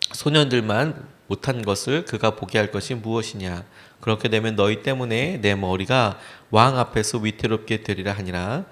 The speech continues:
환관장이 다니엘과 하나니아와 미사엘과 아사랴를 감독하게 한 자에게 다니엘이 말하되, 청하오니 당신의 종들을 열흘 동안 시험하여 채식을 주어 먹게 하여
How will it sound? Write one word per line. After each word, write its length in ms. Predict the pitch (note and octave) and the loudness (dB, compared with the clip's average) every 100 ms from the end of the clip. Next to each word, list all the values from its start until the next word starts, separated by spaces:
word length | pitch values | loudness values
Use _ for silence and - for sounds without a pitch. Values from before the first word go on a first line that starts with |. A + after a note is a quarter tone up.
| - - - | -18 -20 -20
환관장이 600 | - D3+ D3 C#3+ C3 B2+ C3+ | -2 2 2 2 2 0 -2
다니엘과 520 | A2+ A2 A#2 A2 B2 | -2 0 0 2 0
하나니아와 640 | - A#2+ A2+ G#2+ G#2 G#2+ | -2 -2 -2 0 2 2
미사엘과 680 | G#2 G2 - G#2 G2 G2 F#2+ | 2 -2 0 0 0 -2 -4
아사랴를 420 | F#2 G#2+ G2+ A2+ | -4 -2 -2 -4
감독하게 540 | - G#2+ A2 A2 G#2+ G#2 | -6 -4 -4 -4 -4 -2
한 160 | G#2 | -4
자에게 640 | G2 G2 F#2 - F#2+ C3+ A3 - - - | -2 -2 -2 -4 -2 -2 -2 -12 -20 -6
다니엘이 500 | G2 G#2+ G#2+ G#2 G#2+ | -2 0 2 2 -2
말하되, 640 | F2+ F2+ F2+ C3 A#2 F#2+ - - - | -4 -4 -2 0 0 -4 -14 -20 -14
청하오니 800 | - E3 D#3+ D3+ A#2+ G2+ B2 G3 - - | -2 2 4 4 4 0 -2 -4 -8 -4
당신의 440 | G#2 G#2+ A#2+ A#2 | -2 -2 0 -2
종들을 600 | - G#2+ G2+ G#2 C#3 - | -2 -6 -4 0 0 0
열흘 340 | G2 G2+ B2 A#2+ | 0 2 0 0
동안 260 | B2+ C3+ | -2 0
시험하여 520 | C3+ - C#3+ C3 A#2 | -2 -2 -2 0 0
채식을 500 | A#2+ - D#3+ - D3+ | -2 -2 -4 -4 -4
주어 220 | C#3 A#2+ G#2+ | -2 -2 -2
먹게 320 | F#2+ - A2+ | -4 -4 -4
하여 440 | G2+ F#2+ G#2 F#3 | -2 0 0 -2